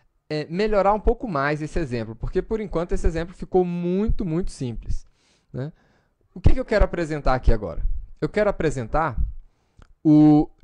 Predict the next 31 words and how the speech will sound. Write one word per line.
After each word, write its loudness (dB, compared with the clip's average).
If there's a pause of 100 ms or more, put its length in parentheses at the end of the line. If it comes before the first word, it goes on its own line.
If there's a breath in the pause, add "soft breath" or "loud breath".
(100)
título 4 (100)
da 4
coluna 4
na -2
qual 4
eu 2
me -4
encontro 2 (1040)
e 2
o -2
valor 4
da 0
célula 0 (400)
que 4
eu 4
estou 0
selecionando. -2 (800)
Vamos 2
fazer 4
isso? 0 (1500 soft breath)
Vamos -2
montar 0
aqui -2
um 0
script 2
pra 0
mostrar, 2
então, 0
essas -2
duas -4
informações. -6